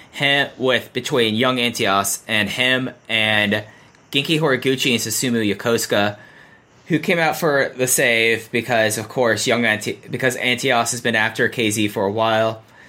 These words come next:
K Z said no. Uh, Antios was starting to beat them down, but they saved him.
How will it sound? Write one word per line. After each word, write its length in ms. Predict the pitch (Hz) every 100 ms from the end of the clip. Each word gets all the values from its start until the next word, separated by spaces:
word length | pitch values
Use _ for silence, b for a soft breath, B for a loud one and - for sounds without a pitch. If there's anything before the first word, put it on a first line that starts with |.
| B
K 140 | - 160
Z 160 | 170
said 240 | 156 165 139
no. 420 | 127 120 123 120 - _ _ _ _ _ _ -
Uh, 220 | 120 113 -
Antios 500 | 123 127 139 120 117
was 140 | 120 107
starting 180 | 120
to 60 | 107
beat 180 | 110 104
them 120 | 101
down, 300 | 110 107 107
but 100 | 101
they 100 | 98
saved 380 | 90 117 104 98
him. 280 | 92 87